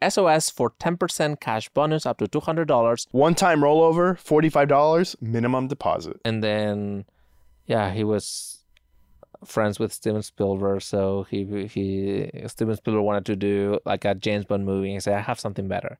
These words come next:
Speaker 2: Mm-hmm.
Speaker 1: Indiana Jones. It's, Indiana was his dog. And he said, like, I, I, <laughs> you know, I, you know, like, Han Solo was based on, on Coppola.
Speaker 2: Mm-hmm.
Speaker 1: And Indiana Jones and his dog. So he took everything from his life and put it in movies.
Speaker 2: That's so cool.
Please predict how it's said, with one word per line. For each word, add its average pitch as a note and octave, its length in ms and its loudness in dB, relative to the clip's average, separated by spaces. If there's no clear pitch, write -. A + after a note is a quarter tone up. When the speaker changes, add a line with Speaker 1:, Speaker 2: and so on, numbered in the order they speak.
Speaker 2:
Mm-hmm. G2 260 -2
Speaker 1:
Indiana G#2+ 340 0
Jones. E2+ 340 -8
It's, - 180 -8
Indiana G#2 420 0
was G2+ 180 -2
his G2 140 -4
dog. F#2+ 420 0
And G2 140 0
he G2 60 -2
said, F#2+ 160 -2
like, F2+ 140 0
I, F#2+ 280 -2
I, G2 300 -2
<laughs> - 40 -20
you - 360 0
know, G#2+ 180 2
I, B2 60 2
you D3 160 4
know, E3 160 4
like, B2 240 2
Han C3 340 -2
Solo D3 220 4
was C3+ 200 2
based B2+ 320 0
on, A#2+ 240 2
on A#2+ 260 0
Coppola. G#2 760 0
Speaker 2:
Mm-hmm. G#2+ 340 -2
Speaker 1:
And G#2+ 340 2
Indiana A2 400 2
Jones B2 220 0
and C3+ 100 2
his B2+ 140 0
dog. G#2+ 280 2
So A#2 120 -2
he A2 160 -6
took B2 260 -2
everything B2 540 2
from B2+ 160 0
his B2 180 0
life A2 240 2
and A2+ 100 -8
put A2+ 140 -2
it A2+ 120 0
in A2 100 -2
movies. G#2 580 0
Speaker 2:
That's G#2+ 140 -2
so E2+ 240 0
cool. F2 420 -2